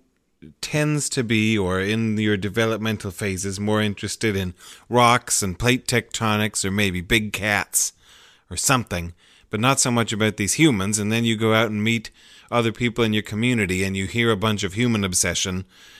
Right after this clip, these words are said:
anthropocentrism, and you have a hard time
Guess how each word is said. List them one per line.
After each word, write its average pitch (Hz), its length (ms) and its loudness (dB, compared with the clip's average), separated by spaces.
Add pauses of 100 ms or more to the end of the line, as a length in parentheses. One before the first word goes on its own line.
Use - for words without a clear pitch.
(520)
anthropocentrism, 113 1200 0 (260)
and 101 140 -6
you 107 440 -2 (1200)
have 131 260 0
a 123 60 0
hard 127 400 2
time 123 580 0